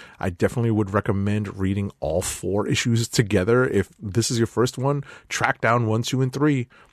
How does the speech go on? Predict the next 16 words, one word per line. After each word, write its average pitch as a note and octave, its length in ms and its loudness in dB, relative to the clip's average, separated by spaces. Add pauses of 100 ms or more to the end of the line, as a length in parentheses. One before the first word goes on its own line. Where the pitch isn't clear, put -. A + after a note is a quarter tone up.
because F#2+ 540 0 (800)
that's - 260 -4
pretty G2+ 280 -2
much A2 200 0
how G2 320 4
you're F2+ 160 -4
gonna F#2 200 -2
be F2+ 120 0
able F2+ 120 0
to - 80 -6
make D#2+ 160 -2
sense D#2+ 220 -2
of D#2+ 80 -4
what's C2+ 140 -6
going G1+ 200 -8
on. - 220 -8